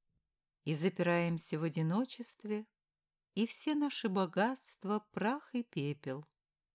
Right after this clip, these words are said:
Они бессильны доставить нам то,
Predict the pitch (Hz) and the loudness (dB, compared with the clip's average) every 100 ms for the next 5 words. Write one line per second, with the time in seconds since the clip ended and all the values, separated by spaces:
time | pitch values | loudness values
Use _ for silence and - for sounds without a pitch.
0 | _ - 185 214 190 226 - - 240 214 | _ 2 6 6 4 0 -4 0 2 2
1 | 135 143 143 - 143 139 131 131 127 131 | 2 0 -2 -2 0 0 -2 -2 -2 -4
2 | - 180 | -2 -2